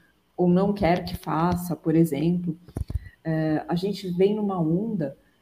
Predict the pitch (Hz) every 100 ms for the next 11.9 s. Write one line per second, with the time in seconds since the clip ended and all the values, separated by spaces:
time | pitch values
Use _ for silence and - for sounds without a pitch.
0 | _ _ 160 170 175 175 156 160 151 -
1 | 165 - 156 156 160 160 170 180 165 156
2 | 156 165 160 147 175 156 180 143 - -
3 | 151 151 147 151 151 147 - 143 - -
4 | 165 - 151 151 147 156 131 143 165 170
5 | - 143 - _ _ _ _ _ 160 160
6 | 160 165 165 180 175 180 170 180 170 196
7 | 196 180 202 170 160 165 180 175 170 175
8 | 170 165 170 170 165 165 175 170 160 -
9 | 165 156 151 147 - - 165 165 147 156
10 | 175 180 165 175 175 165 151 147 180 175
11 | - 151 156 151 151 - 143 165 180